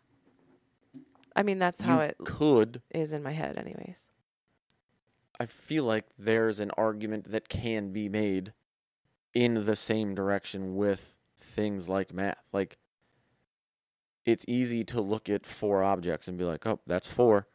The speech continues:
Speaker 1: Mm-hmm.
Speaker 2: Why wouldn't it be, like, one, two, three, four? That's four things.
Speaker 1: Right.
Speaker 2: But in some ways, it's almost like it's, it's very, it's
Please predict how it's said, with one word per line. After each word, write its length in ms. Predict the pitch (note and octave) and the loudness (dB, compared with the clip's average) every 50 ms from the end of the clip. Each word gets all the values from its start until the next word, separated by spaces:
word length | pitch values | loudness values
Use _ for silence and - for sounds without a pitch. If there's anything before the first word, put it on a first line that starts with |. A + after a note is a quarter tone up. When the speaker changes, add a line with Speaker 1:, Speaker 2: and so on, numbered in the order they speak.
| _ _ - | _ _ -6
Speaker 1:
Mm-hmm. 400 | E3+ F#3 F#3 E3 D#3 E3 F#3 - | -6 -4 -4 -4 -4 -6 -6 -2
Speaker 2:
Why 220 | E2+ F2+ G2 G2+ | 0 2 4 4
wouldn't 300 | G2 G2 G#2 A2 G#2 F#2+ | 4 4 4 2 2 0
it 160 | F#2 - - | -4 -4 -2
be, 240 | D#2+ F2+ F#2 F#2 F#2 | -2 -2 0 0 0
like, 300 | F2+ F2 E2+ - - - _ _ _ _ _ _ _ _ _ _ _ _ _ _ _ _ _ _ | 0 -2 -4 -6 -8 -20 _ _ _ _ _ _ _ _ _ _ _ _ _ _ _ _ _ _
one, 380 | - - E2+ F2+ F#2 F2+ F2+ F2+ | -12 -8 -4 -2 -2 -2 -4 -6
two, 300 | - G2 F#2+ F#2 F2+ F2 | -6 -4 -4 -4 -4 -6
three, 260 | - - F#2+ F#2 F#2 | -6 -6 -4 -4 -4
four? 320 | G2+ A#2+ A#2+ A#2 G#2 G2+ F#2 | 0 2 2 2 2 2 0
That's 260 | F#2+ G2 G2+ G2+ - | -2 -2 -2 -2 -4
four 260 | - - A2 A2 A2 | -2 0 2 2 2
things. 520 | - C3 C3 B2 A2+ A2 G#2+ - - - _ - | 4 2 2 2 2 -2 -4 -6 -10 -12 _ -8
Speaker 1:
Right. 380 | F3+ F3 E3+ E3+ F3 F#3 F#3 - _ _ _ _ - | -4 -2 0 0 0 -2 -4 -6 _ _ _ _ -10
Speaker 2:
But 380 | F#3 - G#2+ G2+ G2 G2 - _ _ _ _ _ _ _ _ - | -2 2 4 4 4 4 2 _ _ _ _ _ _ _ _ -8
in 140 | A#2+ A#2+ A2 | -6 -6 -4
some 260 | F#2+ - E3+ F3+ F#3 | -2 0 0 2 2
ways, 240 | D#3 C3 A2+ G#2+ G2 | 2 2 2 0 -2
it's 140 | G#2+ F#2+ G#2+ | -2 -2 0
almost 300 | A2 A2 G#2+ G#2 - - | 0 0 0 -2 0 0
like 200 | G#2 G2+ - - | 0 0 0 0
it's, 380 | G#2+ G#2 - - - - - _ _ _ _ _ _ _ _ - | 0 0 0 -2 -6 -8 -8 _ _ _ _ _ _ _ _ -8
it's 200 | - - A2+ G2+ | -4 -4 -4 -4
very, 680 | G#2 G2 G2 A#2 A#2+ A#2+ A#2+ A#2 A2+ G2 F2+ F#2 - _ _ _ _ _ _ _ _ _ _ _ _ _ _ _ _ _ _ - | -2 4 6 8 8 8 8 6 2 0 -2 -6 -8 _ _ _ _ _ _ _ _ _ _ _ _ _ _ _ _ _ _ -4
it's 160 | A#2 A2 - | -4 -4 -4